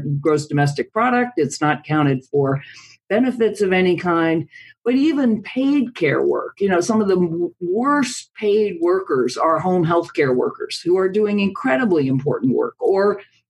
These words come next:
child care workers. And then you get to teachers and advisors and social workers, all this work that's about investing in others. And in none of it is valued.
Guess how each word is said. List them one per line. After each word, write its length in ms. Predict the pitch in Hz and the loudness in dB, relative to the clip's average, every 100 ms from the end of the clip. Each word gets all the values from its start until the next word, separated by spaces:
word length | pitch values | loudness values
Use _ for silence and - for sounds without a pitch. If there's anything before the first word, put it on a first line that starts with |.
| - | -8
child 360 | 254 277 269 254 | -2 0 0 0
care 220 | 151 139 | 0 0
workers. 560 | 123 123 - 120 120 - | 0 -4 -6 -6 -6 -2
And 200 | 185 196 | 0 2
then 180 | 202 214 | 2 2
you 140 | 208 | 0
get 340 | 190 180 - - | 0 -2 -4 -4
to 440 | 175 170 165 156 - - - - | 0 2 0 -2 -10 -20 -20 -6
teachers 600 | 247 240 - 190 160 147 | -2 -2 0 0 0 0
and 140 | 160 151 | 0 0
advisors 1120 | 147 - 220 226 220 185 185 165 156 147 147 | -2 -2 0 2 0 0 0 2 0 -2 0
and 520 | 156 147 147 139 98 | 0 0 0 0 -2
social 440 | - 254 247 220 | -2 -2 0 0
workers, 640 | 180 175 165 165 156 147 143 - | 0 0 -2 0 0 0 -4 -2
all 320 | 247 269 262 | 0 2 2
this 280 | 208 185 - | 0 0 -2
work 320 | 185 190 180 | 0 0 0
that's 200 | 175 147 | -2 -2
about 320 | 156 160 165 | -2 0 0
investing 520 | 160 147 165 165 160 151 | 0 0 0 -2 -2 0
in 100 | 151 | 0
others. 380 | 156 147 139 | 2 2 0
And 160 | - 160 | -2 -2
in 160 | 165 170 | 0 0
none 200 | 185 190 | 0 0
of 120 | 160 | 0
it 120 | 147 | 0
is 180 | 143 143 | 0 0
valued. 520 | 160 156 156 143 127 | -2 0 0 0 -4